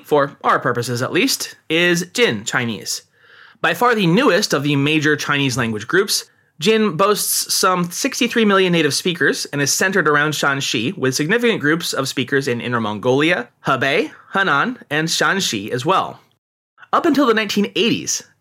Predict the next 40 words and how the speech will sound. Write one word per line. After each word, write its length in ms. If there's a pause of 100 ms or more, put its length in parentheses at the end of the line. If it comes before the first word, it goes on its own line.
Jin, 400 (140)
also 240
known 180
as 140
Shanxi 460
Hua 320
or 160
Shanxi 420
speech, 380 (480)
was 120
considered 360
to 60
be 100
a 20
type 300 (100)
of 300
Mandarin. 440 (600)
But 100
as 140
of 80
nineteen 260
eighty-five, 540
it 80
was 180
proposed 640
and 240
widely 320
adopted 420
that 120
it 100
should 280
be 120
considered 600
a 120
closely 420
related 540
but 240 (100)
distinct 520 (160)
top-level 580
dialect 640